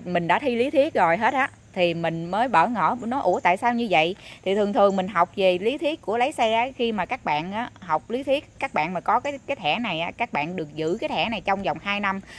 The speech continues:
Có nghĩa là trong D M V ha, trong này kia nọ, người ta giữ, giữ, giữ giấy tờ của các bạn trong vòng hai năm. Thôi ngồi để xuống nói sao cho nó ấy ra.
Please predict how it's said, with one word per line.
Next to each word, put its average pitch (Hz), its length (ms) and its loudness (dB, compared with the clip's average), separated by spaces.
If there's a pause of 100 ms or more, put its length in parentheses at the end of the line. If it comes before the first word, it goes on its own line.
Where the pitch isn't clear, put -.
(100)
Có 285 140 2
nghĩa 220 220 2
là 247 120 2
trong 220 300 0
D 220 40 0 (240)
M 233 80 -2
V 220 80 0 (220)
ha, 240 160 2
trong 220 220 -2
này 180 120 -4
kia 233 140 -4
nọ, 170 300 -4 (320)
người 190 140 0
ta 220 120 6
giữ, 202 500 2
giữ, 190 300 0 (120)
giữ 175 160 0
giấy 285 200 0
tờ 185 240 2
của 156 120 -4
các - 160 -8
bạn 185 280 -2 (300)
trong 226 160 -4
vòng 185 180 6
hai 208 180 -6
năm. 214 200 0 (1200)
Thôi 214 160 -16
ngồi 175 160 -12
để 165 180 -6
xuống 240 300 -6
nói 240 300 -8
sao 208 180 -10
cho 208 100 -14
nó 214 100 -10 (400)
ấy 226 240 -10
ra. 240 100 -10